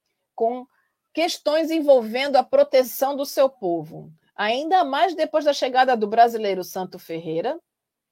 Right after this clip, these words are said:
junto com o amigo Malik, cujos interesses podem causar graves problemas para Zagogi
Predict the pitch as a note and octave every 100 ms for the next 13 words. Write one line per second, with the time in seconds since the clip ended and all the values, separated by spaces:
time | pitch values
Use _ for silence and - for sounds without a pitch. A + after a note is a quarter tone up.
0 | _ _ F3+ A#3 C4+ C#4+ C#4+ B3+ A#3+ B3+
1 | B3 C4 D4+ C4 - - - _ _ _
2 | - A#3 G#3+ G#3+ A#3+ G4+ G4+ F#4+ D#4+ E4
3 | F4 E4+ - B3 A#3+ B3 A#3 G#3+ F#3+ F#3
4 | F#3+ F3 F3+ G3+ A3+ B3 - E4 F4 A3+
5 | F3+ F3 F#3 - G3 F3+ F3 E3+ D#3+ F3
6 | F3+ E3 D#3+ G3 B3